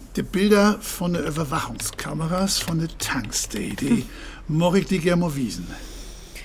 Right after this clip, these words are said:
Speaker 2: Bitte? Da bin ich ja mal gespannt.
Speaker 1: Ja, geht vors los. So,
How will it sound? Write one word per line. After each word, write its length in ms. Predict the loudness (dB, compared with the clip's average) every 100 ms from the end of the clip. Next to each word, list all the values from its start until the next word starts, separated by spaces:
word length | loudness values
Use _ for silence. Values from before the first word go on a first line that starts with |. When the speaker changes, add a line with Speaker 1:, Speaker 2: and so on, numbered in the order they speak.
| -16 -16 -10 -4
Speaker 2:
Bitte? 240 | 2 6 8 8 6 2 -2
Da 120 | -6
bin 180 | -4 -2
ich 100 | 2
ja 80 | 6
mal 160 | 8 8
gespannt. 560 | 4 0 -2 -2 -2
Speaker 1:
Ja, 220 | -2 -2
geht 200 | -4 -6
vors 280 | -4 -2 -2
los. 460 | -4 -6 -4 -6 -6 -12 -12 -12 -12
So, 340 | -4 -2 -2